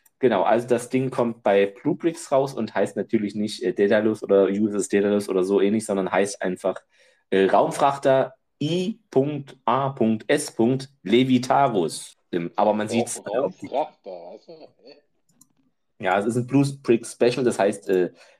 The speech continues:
Speaker 1: eher schwierig zu bauen und, äh, hat auch viele Teile. Dreitausendsiebenhundertdrei.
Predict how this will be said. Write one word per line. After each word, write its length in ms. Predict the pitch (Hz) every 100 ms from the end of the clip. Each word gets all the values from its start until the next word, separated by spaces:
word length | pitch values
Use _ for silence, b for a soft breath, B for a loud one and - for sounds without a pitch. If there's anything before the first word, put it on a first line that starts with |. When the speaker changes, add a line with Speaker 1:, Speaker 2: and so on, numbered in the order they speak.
| _ -
Speaker 1:
eher 200 | 110 110
schwierig 680 | - 131 156 160 - -
zu 200 | - 113
bauen 440 | 101 107 143 175 185 - _ _ _
und, 360 | 117 143 143 -
äh, 200 | 104 98
hat 180 | 110 -
auch 240 | 101 98
viele 300 | - 131 120
Teile. 380 | 117 101 110 92
Dreitausendsiebenhundertdrei. 1700 | - 113 127 113 107 101 113 113 107 - - _ _ - 98 87 71